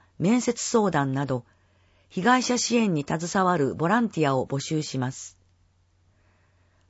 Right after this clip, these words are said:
応募資格、県内に住む二十歳から七十歳未満。面接後、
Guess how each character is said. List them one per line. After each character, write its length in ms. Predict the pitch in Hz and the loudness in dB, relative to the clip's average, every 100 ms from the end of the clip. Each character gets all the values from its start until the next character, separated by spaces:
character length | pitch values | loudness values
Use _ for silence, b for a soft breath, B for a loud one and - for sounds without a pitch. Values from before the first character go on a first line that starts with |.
| - | 2
応 180 | 247 240 | 4 6
募 140 | 254 | 2
資 120 | - | 0
格、 440 | - 185 - 131 - _ _ _ - | -4 -4 -4 -6 -6 _ _ _ -4
県 240 | 262 277 240 | 2 4 4
内 200 | 180 160 | 4 2
に 120 | 156 | -2
住 200 | - 165 | -2 0
む 140 | 135 - _ _ | 0 -2 _ _
二 160 | 165 196 | -4 0
十 140 | 247 | 0
歳 320 | 247 - 175 - | -2 0 0 0
か 140 | 135 | -2
ら 180 | 135 - | -2 -4
七 280 | 165 208 240 | -4 0 0
十 120 | 233 | 0
歳 320 | 226 - 214 | -4 -2 0
未 160 | 190 190 | 0 0
満。 240 | 143 123 _ _ _ _ _ _ _ _ _ - | -2 -4 _ _ _ _ _ _ _ _ _ -2
面 240 | 214 262 | 2 2
接 300 | 247 240 233 | 2 0 2
後、 280 | 214 202 | 2 2